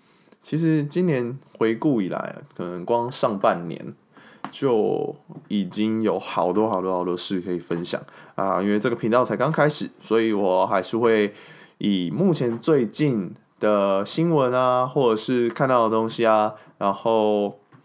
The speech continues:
自己整理一下，然后稍微说一些自己的想法。那首先呢，就是这个礼拜三倍券已经定掉了。那原本三倍券是，呃，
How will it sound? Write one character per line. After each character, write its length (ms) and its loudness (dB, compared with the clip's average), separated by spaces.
自 140 0
己 80 4
整 260 0
理 160 0
一 60 -4
下， 500 0
然 200 -2
后 440 0
稍 280 2
微 120 2
说 280 -2
一 40 0
些 240 0
自 140 -2
己 60 4
的 80 0
想 220 0
法。 320 0
那 200 2
首 160 0
先 220 2
呢， 140 4
就 100 -2
是 320 2
这 140 2
个 120 4
礼 120 0
拜 300 4
三 320 0
倍 220 4
券 160 2
已 60 -6
经 100 -10
定 220 -4
掉 180 2
了。 100 -8
那 200 4
原 100 0
本 100 0
三 180 0
倍 120 4
券 200 0
是， 500 2
呃， 340 0